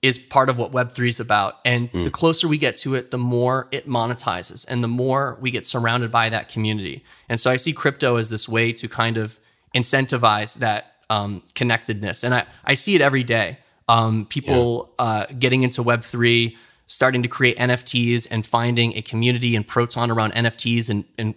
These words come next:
Speaker 1: making a living in creating N F Ts or, uh, getting into smart contracts and you know, oh, I got a job as an auditor. Oh, now I'm writing smart contracts and things like that for other companies.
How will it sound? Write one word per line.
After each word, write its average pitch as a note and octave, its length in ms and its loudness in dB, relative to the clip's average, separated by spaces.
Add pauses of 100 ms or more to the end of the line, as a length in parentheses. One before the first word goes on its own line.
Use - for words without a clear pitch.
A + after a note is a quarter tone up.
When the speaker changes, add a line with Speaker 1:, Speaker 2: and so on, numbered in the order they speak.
Speaker 1:
making A#2+ 300 0
a A#2 40 0
living A#2 360 2
in A2 300 -2 (240)
creating B2 340 2
N A#2 140 2
F A2+ 80 -6
Ts A#2+ 380 0
or, A2 440 0 (320)
uh, A2 280 2 (120)
getting B2+ 320 4
into A#2 640 0
smart C3 340 2
contracts A#2+ 800 2
and A2+ 420 0 (400)
you C3 80 4
know, A2+ 260 2
oh, A3 140 4
I D3 80 6
got C#3+ 160 4
a C#3+ 80 0
job B2+ 280 2
as B2+ 140 0
an B2 280 -2
auditor. D#3 440 4
Oh, D#3 140 4
now E3 160 4
I'm B2+ 140 2
writing F#3 260 2
smart A#2+ 340 0
contracts - 720 -2
and A2+ 160 -4
things A2+ 220 0
like G#2 140 0
that G#2 180 0
for A#2+ 100 2
other A2 140 0
companies. D#3 600 0